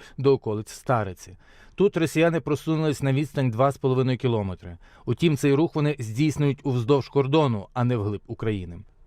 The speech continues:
Фарш атаками на Липці ворог продерся на один кілометр углиб і розширив сіру зону. Однак до самого села їм потрібно пройти ще п'ять кілометрів, а також пробити через першу лінію оборони.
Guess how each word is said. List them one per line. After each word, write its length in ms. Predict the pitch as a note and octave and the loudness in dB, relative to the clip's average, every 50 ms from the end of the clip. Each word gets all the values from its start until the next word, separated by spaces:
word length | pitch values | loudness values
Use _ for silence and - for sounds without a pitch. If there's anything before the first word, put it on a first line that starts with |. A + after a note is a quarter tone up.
| _ - - | _ -12 -2
Фарш 340 | - E3+ F3+ F3 - - F3 | 2 2 2 2 2 0 -2
атаками 500 | D#3+ - - F3+ F3 - E3 D3+ D3+ D3 | -2 0 2 0 0 2 0 0 0 2
на 140 | C#3 C#3+ | 2 4
Липці 440 | C#3 C#3+ D3 D#3+ - - - F3 F#3 | 4 4 4 2 0 -2 0 0 2
ворог 300 | D#3 C3+ C#3 C3 C#3 A#2+ | 4 4 4 4 2 0
продерся 460 | - - B2+ A#2+ C#3+ D3 C3 - - | -2 -4 -2 0 0 0 0 0 -2
на 140 | C#3+ C#3+ C#3 | 0 2 2
один 260 | C3 B2 B2 C#3 C#3 | 2 2 2 0 0
кілометр 420 | - C3+ B2 A#2+ B2 C#3 B2+ - C3 B2 | 0 0 0 2 2 0 0 -2 -2 -2
углиб 360 | C3 A2 A#2 B2+ D3+ D3 - - | 0 2 2 2 2 0 -2 -4
і 100 | - A#2+ | -6 -4
розширив 460 | A2 A2 - - C#3+ D3 C3 B2+ G#2 | -4 -4 -2 0 0 2 2 2 -2
сіру 360 | - - C#3 C3+ B2+ A#2+ A#2+ | -2 0 2 2 2 2 0
зону. 480 | A2 G2+ G#2+ C#3 D3 C#3+ B2 G#2 F#2 F2 _ - - - - | -2 0 2 2 2 2 0 -4 -6 -10 _ -20 -20 -8 0
Однак 280 | - C#3 C3+ F3+ F#3 F3+ | 0 2 4 4 2 2
до 100 | D#3+ E3+ | 2 0
самого 340 | - F3 D#3+ E3 F#3 G3+ G3+ | 0 2 2 4 4 2 2
села 240 | - E3 D3+ C#3+ | 2 0 0 2
їм 200 | C3+ B2+ C#3 C#3 | 2 0 -2 -2
потрібно 440 | C3 D3 C3 A2 C3 D3 D3 D3+ D#3+ | -2 -2 -4 -2 -2 -2 -2 -2 -2
пройти 340 | C#3 C#3 C3+ B2 - C#3+ C#3+ | 0 -2 -2 0 0 -2 -2
ще 220 | - - - A2+ | -2 -4 -6 -6
п'ять 260 | G#2 - A2 G#2+ G#2 - | -6 -4 -4 -6 -6 -4
кілометрів, 580 | - A#2+ A2+ A2+ G#2 F#2 F#2 - - F#2 F2+ - - - - - - - | -2 0 0 0 0 -2 -6 -10 -12 -18 -18 -18 -20 -20 -20 -20 -12 -4
а 80 | - A#2+ | -4 0
також 360 | - E3+ F3 F3+ - G#3+ - | 2 2 2 4 2 0 0
пробити 380 | - D#3+ D3 C#3 C#3 E3 - E3+ | 2 0 0 0 0 0 -2 -2
через 280 | - - C#3+ B2+ B2 | 0 0 -2 -2 -2
першу 320 | - - B2+ C3 - - D3 | -2 0 0 0 0 -2 -2
лінію 300 | C3 A#2+ A2+ G#2+ A2 A2 | -2 -2 0 0 0 0
оборони. 460 | G#2 G#2 G#2 G2 F#2 F2 E2+ E2+ F2 | 0 -2 -2 -4 -6 -8 -10 -14 -16